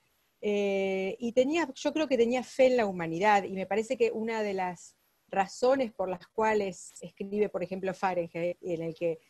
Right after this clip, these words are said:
es un, un, un hipertexto de textos y de literatura mundial, en realidad, y lo que está diciendo es, "Nos va a salvar volver a imprimir estos libros y volverlos a leer cuando sea posible,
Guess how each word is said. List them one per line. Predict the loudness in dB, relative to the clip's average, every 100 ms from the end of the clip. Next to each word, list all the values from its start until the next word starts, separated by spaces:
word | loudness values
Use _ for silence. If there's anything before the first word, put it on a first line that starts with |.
| _ _ -8
es | -6 -6
un, | -6
un, | -6 -6 -8
un | -8 -6 -6
hipertexto | -6 -4 -4 2 2 2 -4 -4
de | 2
textos | 2 2 -2 -10 -6
y |
de | -8
literatura | -6 -4 -4 -2 0 0 -2
mundial, | -4 0 2 2 0 -2 -4 -8 _
en | -10
realidad, | -6 -2 2 2
y | 2
lo | -2
que | -4
está | -6
diciendo | 0 0 0 0
es, | -2 -4 _ _
"Nos | -4 0
va | -2
a | 0
salvar | 0 2 2 0 -4 _ _ _
volver | -4 4 4
a |
imprimir | 4 0 0 2
estos | 0 -4
libros | -2 0 0 -2 -6 -20 _
y | -4
volverlos | -2 2 2 2 0
a | 0
leer | 0 0 -2 -4
cuando | -4 -4
sea | -6 0 0 0
posible, | -4 -4 -4 -4 -4